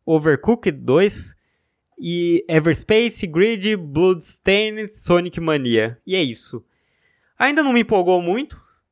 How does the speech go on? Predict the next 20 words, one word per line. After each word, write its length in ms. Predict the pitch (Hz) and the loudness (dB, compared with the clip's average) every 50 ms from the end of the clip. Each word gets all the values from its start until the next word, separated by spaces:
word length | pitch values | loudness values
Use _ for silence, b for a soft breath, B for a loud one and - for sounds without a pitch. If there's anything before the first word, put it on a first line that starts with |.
| _ _ | _ _
mas 920 | - - 180 180 180 185 185 180 180 180 175 165 160 165 160 156 151 143 - | -18 -12 -4 0 2 2 4 4 4 4 4 2 2 2 2 0 0 -2 -2
ter 120 | - 269 254 | -2 -2 0
concorrência 500 | - 254 247 240 247 220 220 220 202 220 | 0 -2 0 2 2 2 2 0 -2 -4
é 20 | |
sempre 280 | 196 - 220 202 220 202 | -4 -4 -2 0 0 2
bom. 320 | 156 143 165 214 240 233 | 2 2 2 2 0 -6
Qualquer 360 | - - 151 135 - 180 170 | -4 -2 -2 0 2 0 0
um 100 | 170 170 | 0 -2
que 60 | - | -6
estuda 240 | - - - 156 147 | -8 -6 -4 -2 -2
economia 400 | 156 - 156 143 139 143 147 139 | 0 -2 -2 -4 -4 -4 -4 -6
sabe 340 | - - - 175 202 208 196 | -6 -2 0 0 0 0 -2
o 40 | - | -4
quanto 220 | - 160 151 139 | -4 -4 -4 -2
é 40 | 151 | -4
importante 640 | 143 135 - 143 131 - - 143 160 190 - - - | -4 -2 -2 -2 -2 0 0 -2 -2 -2 -6 -12 -10
ter 240 | _ 143 135 123 - | _ -4 -4 -4 -4
concorrência 540 | - 143 127 - 147 143 127 131 - 147 | -4 -6 -2 0 2 2 2 2 -2 -4
no 80 | 143 147 | -6 -4
mercado 560 | 151 160 170 - 180 185 202 214 202 208 196 | -4 -4 -4 -2 -2 0 0 0 -2 -4 -6